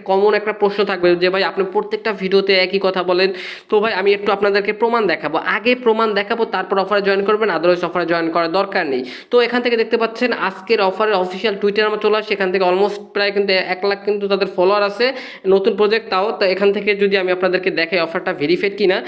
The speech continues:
তো এখান থেকে আমি দেখাই দিচ্ছি। দে-, দেখতে পাচ্ছেন এখান থেকে কিন্তু তাদের সাথে কিন্তু Binance Quest-এর সাথে কিন্তু সরাসরি কিন্তু লাইভ এমও হয়েছে। তো সেক্ষেত্রে বোঝা যাচ্ছে যে ভাই অফারটা ভেরিফাইড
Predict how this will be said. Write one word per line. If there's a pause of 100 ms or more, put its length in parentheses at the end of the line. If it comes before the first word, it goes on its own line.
(240)
তো (100)
এখান
থেকে (160)
আমি
দেখাই
দিচ্ছি।
দে-,
দেখতে
পাচ্ছেন
এখান
থেকে
কিন্তু
তাদের
সাথে
কিন্তু (120)
Binance (140)
Quest-এর
সাথে
কিন্তু
সরাসরি
কিন্তু (440)
লাইভ (220)
এমও
হয়েছে।
তো
সেক্ষেত্রে
বোঝা
যাচ্ছে
যে
ভাই
অফারটা
ভেরিফাইড